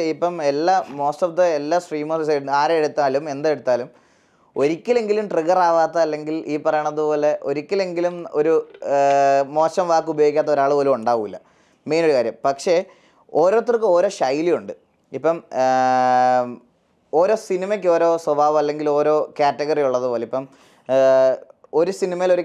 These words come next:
ക്യാരക്ടറിൻ്റെ പ്രസൻറ്റേഷൻ രീതി ഇങ്ങനെയാണ്, അല്ലെങ്കിൽ അവരുടെ സംസാര ശൈലി ഇങ്ങനെയാണെങ്കിൽ വേറൊരു ക്യാരക്ടറിൻ്റെ സംസാര ശൈലി വേറെ ആയിരിക്കും. അപ്പം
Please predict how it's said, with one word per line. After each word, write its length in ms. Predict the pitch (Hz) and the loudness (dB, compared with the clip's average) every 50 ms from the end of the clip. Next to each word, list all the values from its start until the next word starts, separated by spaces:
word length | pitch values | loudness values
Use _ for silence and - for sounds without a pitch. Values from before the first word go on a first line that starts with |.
| 156 160 | 2 2
ക്യാരക്ടറിൻ്റെ 600 | 156 156 156 147 - 156 160 165 165 165 165 175 180 - - 147 147 - | 2 2 0 -2 -4 -6 -6 -4 -2 0 0 0 0 -4 -12 -14 -8 -6
പ്രസൻറ്റേഷൻ 520 | 147 139 143 165 160 156 156 151 - 170 160 147 147 | -6 -4 -4 -2 0 0 -2 -2 -4 -8 -6 -6 -4
രീതി 220 | 143 151 151 160 151 135 | -2 -2 -2 -2 -2 -2
ഇങ്ങനെയാണ്, 320 | 139 143 143 131 123 120 120 | -4 -4 -4 -2 -2 -2 -4
അല്ലെങ്കിൽ 280 | 123 131 131 143 147 147 143 | -4 -4 -4 -4 -2 -2 -2
അവരുടെ 200 | 139 139 147 151 - 151 | -2 -2 -4 -6 -6 -8
സംസാര 380 | 143 147 147 - - 165 160 165 160 - | -8 -8 -6 -2 0 0 0 0 -2 -2
ശൈലി 240 | 147 139 143 143 147 139 | -2 -2 -2 -2 -6 -8
ഇങ്ങനെയാണെങ്കിൽ 540 | 139 139 143 135 127 123 117 113 110 117 147 - _ _ _ _ _ _ - | -8 -8 -6 -6 -6 -6 -8 -8 -10 -12 -12 -12 _ _ _ _ _ _ 0
വേറൊരു 320 | 151 170 190 202 202 208 185 185 | 2 2 4 2 0 0 0 2
ക്യാരക്ടറിൻ്റെ 420 | 180 170 170 160 165 170 180 180 170 | 2 2 0 -2 -6 -10 -8 -6 -6
സംസാര 260 | 156 151 - 165 156 156 151 | -6 -4 -2 -2 -2 -2 -2
ശൈലി 220 | 156 147 151 165 160 147 | -2 -2 0 0 2 2
വേറെ 180 | 143 147 151 139 | 2 4 2 2
ആയിരിക്കും. 300 | 123 117 104 95 101 98 _ _ _ _ _ _ _ _ _ _ - 127 | 0 -2 -6 -10 -14 -18 _ _ _ _ _ _ _ _ _ _ -6 -4
അപ്പം 180 | 127 139 165 | -2 -2 -4